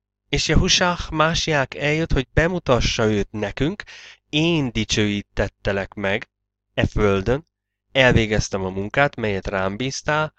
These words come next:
hogy végezzem azt. És most te dicsőíts meg engem, atyám, te magadnál azzal a dicsőséggel,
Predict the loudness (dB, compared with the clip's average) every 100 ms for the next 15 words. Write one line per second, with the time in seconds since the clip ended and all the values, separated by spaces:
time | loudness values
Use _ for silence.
0 | _ 2 2 6 6 6 2 0 0 -2
1 | -2 -4 -6 -8 -12 _ _ _ _ _
2 | _ _ _ _ _ _ _ _ _ _
3 | _ _ _ -20 -20 -20 _ 0 2 2
4 | 2 2 0 _ _ _ 0 2 4 0
5 | -4 _ _ _ _ _ -4 -4 0 0
6 | 0 -2 -2 -2 -8 -8 -4 2 2 0
7 | -8 _ _ _ _ _ 0 0 2 2
8 | 2 2 -2 -14 _ _ _ _ 2 6
9 | 6 6 4 2 -2 -2 2 4 4 4
10 | 4 2 -2 -2 -2 0 -2 -2 -2 -4
11 | -4